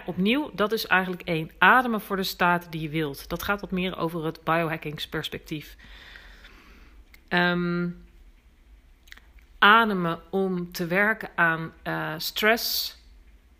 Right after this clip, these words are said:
Ehm, hoe zeg je dat? Stresstolerantie en een veerkrachtig zenuwstelsel. En de derde, ehm, de adem inzetten als bewustwording,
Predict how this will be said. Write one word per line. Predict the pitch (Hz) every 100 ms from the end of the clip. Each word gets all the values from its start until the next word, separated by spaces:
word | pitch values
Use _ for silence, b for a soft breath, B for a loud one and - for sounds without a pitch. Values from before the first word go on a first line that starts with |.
| - _ -
Ehm, | 196 202 190 185 180 180 180 180 175 175 175 175 190
hoe | 190
zeg | 202
je | 220
dat? | 214 -
Stresstolerantie | - - 226 247 - 220 208 190 196 196 - 196 190 - -
en | 185 175
een |
veerkrachtig | 175 175 202 180 -
zenuwstelsel. | - 226 262 - 208 202 - 180 B B B B -
En | 202 240 226
de | 175
derde, | 165 165 190 214 165 156 160 - -
ehm, | 170 165 160 156 156 156 - - - - - - - - - - _ - - - - - - - _ - -
de | - 196 -
adem | 202 208 180 -
inzetten | - 202 196 185 175 175 -
als | 175 170 170 -
bewustwording, | 156 151 180 214 - 170 175 165 160 151